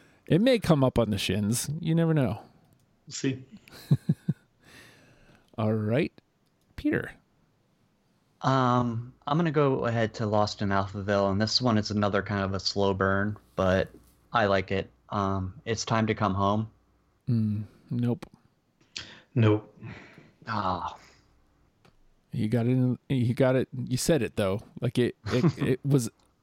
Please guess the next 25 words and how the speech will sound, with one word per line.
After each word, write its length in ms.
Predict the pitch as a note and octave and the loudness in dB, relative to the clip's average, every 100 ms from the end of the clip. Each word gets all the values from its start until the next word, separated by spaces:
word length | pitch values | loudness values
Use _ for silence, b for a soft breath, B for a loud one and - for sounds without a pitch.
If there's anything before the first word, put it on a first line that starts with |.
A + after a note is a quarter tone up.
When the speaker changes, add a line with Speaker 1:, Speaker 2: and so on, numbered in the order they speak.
| _ | _
Speaker 1:
admissible. 720 | B2+ B2+ C3 C#3+ A#2+ G2+ F#2+ - B B B B _ _ _ _ _ b b b b b b b b b _ _ _ | -4 0 0 2 0 -4 -8 -12 B B B B _ _ _ _ _ b b b b b b b b b _ _ _
All 100 | C3 D3 | -10 -10
right. 260 | - G2+ - - | -12 -14 -12 2
Speaker 3:
Whoever's 360 | C#3+ F3+ F#3+ C#3+ | 4 6 4 4
listening, 440 | D3+ - B2+ A2 | 0 0 0 0
listen 240 | A#2 B2+ | -2 -2
to 40 | B2+ | 0
that 180 | A#2 - | 0 0
song 320 | B2 G2 F#2 | 0 0 -2
anyway. 320 | G2 F#2 F2+ E2+ - | -6 -6 -8 -8 0
Speaker 2:
Oh, 60 | |
yeah. 260 | A2+ A2+ F#2+ | 2 2 0
It's, 200 | F#2+ - | -4 -10
yeah, 300 | F3 B2 G#2 | -6 -2 -2
it's 120 | F2+ | -6
a 40 | |
good 140 | - A#2 | -10 -10
song 280 | - A2 G2+ - | -6 -6 -6 -12
for 120 | - | -12
sure. 260 | G#2 G#2+ G#2 - | -6 -6 -8 -2
Speaker 1:
I, 320 | D#3+ E3 D3 - | 2 2 0 -2
it, 200 | - D#3+ | -2 0
this, 240 | E3+ F#3 - | 2 0 0
this 320 | C3+ D#3 D#3 | -2 0 0
whole 440 | - F3 C#3+ B2 | 0 2 2 0